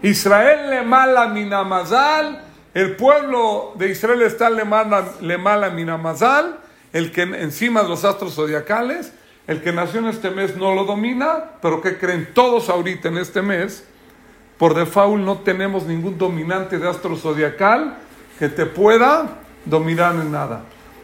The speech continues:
A ver, ¿cómo quiere decir que Israel le mala minamazal? Sí, si una persona nació en Capricornio, Sagitario, que sea, y ese día tenía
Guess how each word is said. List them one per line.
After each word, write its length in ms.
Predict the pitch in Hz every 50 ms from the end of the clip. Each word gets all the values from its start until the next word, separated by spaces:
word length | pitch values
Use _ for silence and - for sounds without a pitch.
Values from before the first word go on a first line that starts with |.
| - - -
A 80 | 165 165
ver, 240 | 165 170 - -
¿cómo 260 | - 240 262 277 269 285
quiere 220 | - 269 262 254
decir 320 | 240 240 233 247 247 -
que 100 | - 233
Israel 300 | 214 175 - 208 220 220
le 100 | 220 220
mala 300 | 208 202 208 208 208 202
minamazal? 800 | 196 185 180 175 170 170 165 165 165 160 - - 151 143 165 175
Sí, 300 | - - 277 311 302 - - - - - - -
si 140 | - - 247
una 160 | 277 262 269
persona 360 | - 180 - 147 190 185 185
nació 340 | 180 180 180 - - 190 190
en 60 | 185
Capricornio, 800 | 190 190 180 - - 156 160 - 185 190 190 185 180 175 180 185
Sagitario, 680 | 170 170 170 - - 180 - - 180 180 185 185 185
que 60 | 185 -
sea, 360 | - 208 196 175 120 - - - - - - - - - - - - - - - - - - - - - - -
y 120 | 175 214
ese 340 | 247 269 254 - - 185 180
día 300 | 165 180 185 180 180 -
tenía 480 | - 185 180 185 190 196 180 156 -